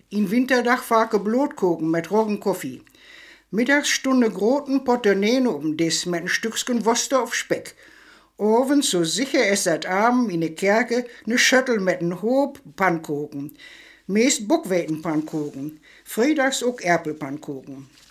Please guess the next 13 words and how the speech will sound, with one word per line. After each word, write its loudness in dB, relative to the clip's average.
Jo, 6
hast -2
du 0
Erpel 2
und 2
Buckwete, 0
dann 2
hast 0
du 0
ein -2
Hus -2
voll -4
Eden. -2